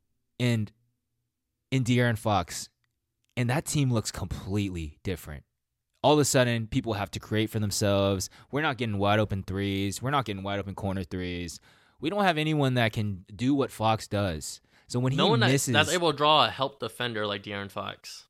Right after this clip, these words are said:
Speaker 1: no one can because he's, he, one-on-one, he doesn't have to beat you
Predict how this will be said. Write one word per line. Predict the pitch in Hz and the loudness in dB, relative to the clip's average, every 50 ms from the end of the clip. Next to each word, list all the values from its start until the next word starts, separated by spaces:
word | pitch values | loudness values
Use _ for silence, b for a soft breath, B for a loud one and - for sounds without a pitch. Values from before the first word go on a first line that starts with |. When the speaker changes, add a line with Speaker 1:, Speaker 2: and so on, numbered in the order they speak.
| _ _ _ _ _ _ _ _ _ _ _ _ _ | _ _ _ _ _ _ _ _ _ _ _ _ _
Speaker 1:
no | 110 123 156 | -6 -2 0
one | 190 208 208 190 | 2 2 2 2
can | - - 202 220 240 226 180 | 0 0 0 0 0 0 0
because | 165 156 - 175 156 - | -2 0 0 0 0 0
he's, | 180 180 160 - - - | -2 -2 -2 -4 -4 -4
he, | 139 160 175 170 - - _ _ _ _ _ _ _ _ _ _ _ | -2 -2 -2 -2 -4 -8 _ _ _ _ _ _ _ _ _ _ _
one-on-one, | - 123 131 147 180 202 208 196 165 131 123 135 131 127 117 104 98 95 - _ _ _ _ _ _ _ _ _ _ _ _ _ _ _ | -8 -4 -2 0 2 2 2 2 2 2 0 2 2 2 2 0 -4 -8 -12 _ _ _ _ _ _ _ _ _ _ _ _ _ _ _
he | - 165 | 0 4
doesn't | 175 202 202 202 | 6 6 4 6
have | 180 185 175 - | 2 2 4 4
to | 139 123 | 2 0
beat | 98 - 123 123 123 120 - - | 2 2 4 4 4 4 2 0
you | 104 98 87 85 90 | -2 -2 -4 -6 -8